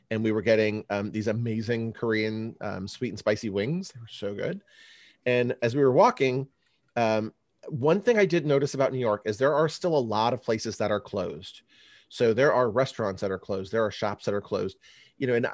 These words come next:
I've kind of noticed it in Chicago, but just walking around Manhattan and in the area was, um, north of Madison, um, there's a lot closed. I, and I was a little surprised at how much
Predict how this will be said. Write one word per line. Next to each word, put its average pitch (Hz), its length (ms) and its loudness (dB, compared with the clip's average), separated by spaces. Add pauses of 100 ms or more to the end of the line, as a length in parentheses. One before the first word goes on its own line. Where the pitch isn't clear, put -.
(340)
I've 131 140 2
kind 208 260 4
of 190 80 2
noticed 160 320 2
it 151 60 -2
in 156 100 -4
Chicago, 139 500 0
but 120 220 -6
just 147 220 -4
walking 127 360 2
around 123 300 2
Manhattan 123 680 -4
and 107 280 -8
in 107 80 -8
the 110 100 -8
area 110 300 0
was, 110 400 -4
um, 101 320 -8 (560)
north 123 200 -2
of 110 60 -6
Madison, 117 440 -2 (540)
um, 117 340 -2 (480)
there's 135 140 2
a 151 40 0
lot 117 280 0
closed. - 500 -12 (300)
I, 101 80 -2
and 117 160 0
I 113 40 0
was 113 120 -4
a 117 40 -4
little 127 200 -2
surprised 123 800 -4
at 113 80 -6
how 117 120 0
much - 460 -4